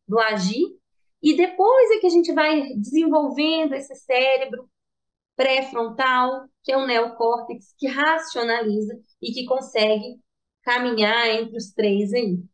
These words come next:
Nessa arquitetura cerebral, ela vai ser bem desenvolvida ou não, dependendo dessas experiências que eu vivenciei na primeira infância.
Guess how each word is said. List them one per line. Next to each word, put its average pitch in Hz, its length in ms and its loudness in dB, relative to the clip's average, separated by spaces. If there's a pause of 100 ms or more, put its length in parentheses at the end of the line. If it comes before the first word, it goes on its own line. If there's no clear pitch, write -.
(320)
Nessa 240 260 -2
arquitetura 240 560 -4
cerebral, 220 800 0
ela 208 240 2
vai 226 160 0
ser 196 480 -4
bem 254 320 0
desenvolvida 214 680 -2
ou 190 100 0
não, 220 340 -4 (260)
dependendo 254 560 2
dessas 277 340 -2
experiências 247 680 -6
que 294 100 -4
eu 285 80 0
vivenciei 285 640 0
na 392 120 0
primeira 349 320 2
infância. 185 600 -6